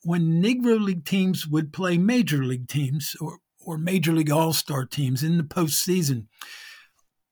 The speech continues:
they often would load up their roster just as the Major League teams did with the best players they could find.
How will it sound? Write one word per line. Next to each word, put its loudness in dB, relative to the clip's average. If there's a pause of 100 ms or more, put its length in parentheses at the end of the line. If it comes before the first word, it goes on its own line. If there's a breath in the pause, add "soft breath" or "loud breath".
(100)
they 10
often 8
would 6
load 8
up 6
their 8
roster 4
just 4
as 4
the 2
Major 4
League 2
teams 0
did -2
with -2
the 0
best 2
players 4
they 2
could -6
find. 0